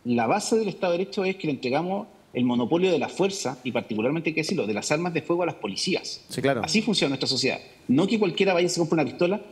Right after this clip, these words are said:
Speaker 1: y no estamos hablando de defenderse en el momento
Speaker 2: Claro.
Speaker 1: que van a usurpar, sino que estamos diciendo
Speaker 2: Claro.
Speaker 1: ir a reivindicar un predio que me quitaron hace cinco, siete,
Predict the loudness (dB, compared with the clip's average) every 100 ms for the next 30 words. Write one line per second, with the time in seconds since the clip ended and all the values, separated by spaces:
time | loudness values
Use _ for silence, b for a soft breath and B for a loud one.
0 | -4 0 0 2 2 2 2 2 2 0
1 | 0 0 0 0 0 0 0 0 2 2
2 | 0 -2 -2 -6 -4 -4 -2 -2 -2 -2
3 | -2 0 0 0 2 2 2 4 4 6
4 | 4 2 2 2 2 2 2 0 0 0
5 | -2 -4 -4 -2 -2 -2 -2 0 -2 -6